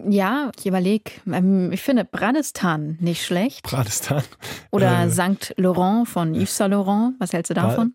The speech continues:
Speaker 2: Ba-, ja, Bale-, ich überleg grad Balenciaga Hamas.
Speaker 1: <laughs>
Speaker 2: Aber ich fand, äh, wir können das mischen. Einigen
Speaker 1: Einigen
Speaker 2: wir uns
Speaker 1: uns,
Speaker 2: auf
Speaker 1: genau,
Speaker 2: Gu-,
Speaker 1: Gucci-Stan.
Speaker 2: Gucci-Stan, genau. Dann wäre Gucci-Stan,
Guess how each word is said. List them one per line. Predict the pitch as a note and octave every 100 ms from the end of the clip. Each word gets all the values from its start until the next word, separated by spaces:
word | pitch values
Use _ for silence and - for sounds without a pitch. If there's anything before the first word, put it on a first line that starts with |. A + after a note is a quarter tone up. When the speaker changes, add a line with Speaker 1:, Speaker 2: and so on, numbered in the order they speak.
| _ -
Speaker 2:
Ba-, | B2+
ja, | B2+ B2+ D3 E3+ F#3 F#3+ -
Bale-, | B2+ C#3+ D3+ C3+
ich | -
überleg | C3+ B2+ C#3+
grad | C#3 -
Balenciaga | B2 C3+ C3+ - B2+ B2 A#2+ A#2+
Hamas. | C#3+ D#3+ E3+ F3+ - - -
Speaker 1:
<laughs> | - - - _ _ C3
Speaker 2:
Aber | D#3 F3+ F3+
ich | -
fand, | F#3 G3 G3
äh, | F3+ E3+ E3
wir | E3
können | D#3+ F3+
das | E3+ -
mischen. | E3+ D3 D#3+
Einigen | C#3+ E3
Speaker 1:
Einigen | - F#3
Speaker 2:
wir | F#3
uns | F#3
Speaker 1:
uns, | D#3
Speaker 2:
auf | D3+ D#3 -
Speaker 1:
genau, | F3 D3 E3
Speaker 2:
Gu-, | -
Speaker 1:
Gucci-Stan. | F3+ E3 - C#3+ F#3 -
Speaker 2:
Gucci-Stan, | F3+ F3+ - A#2 A2+ A2 G3 F#3+
genau. | B2 D3+ A#3 - - - _
Dann | C#3+ F3+ F3
wäre | E3+ E3 C#3
Gucci-Stan, | F3+ - A2 B2 A#2 A3